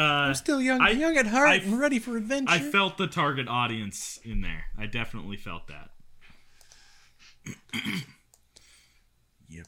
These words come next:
Speaker 1: yep. Um, oh, I had a,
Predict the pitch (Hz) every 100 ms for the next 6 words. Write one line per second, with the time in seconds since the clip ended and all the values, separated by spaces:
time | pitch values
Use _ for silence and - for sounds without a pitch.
0 | - 90 120 - _ _ _ _ _ _
1 | 117 113 110 104 101 101 _ _ _ -
2 | 123 - _ - - - 113 117 123 117
3 | 107 104 101 98 95 92